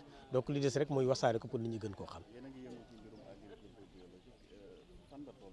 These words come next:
Speaker 2: ci Sénégal?
Speaker 1: Waaw, fi mu toll Sénégal mooy que ne bu ñu seetloo at yële passé néewoon na doole, mais léegi boo seetloo ndax, euh,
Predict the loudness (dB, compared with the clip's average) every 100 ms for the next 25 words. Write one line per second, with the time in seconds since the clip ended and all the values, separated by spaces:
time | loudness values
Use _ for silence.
0 | -10 -10 -10 -16 -16 -14 -14 6 6 8
1 | 12 12 12 8 10 10 10 6 6 4
2 | 6 2 6 4 6 4 4 2 8 8
3 | 8 -2 -6 -14 -2 6 8 8 6 6
4 | 4 4 -4 -20 -2 4 4 4 6 4
5 | 4 2 2 0 -2 -4 -4 -4 -6 -8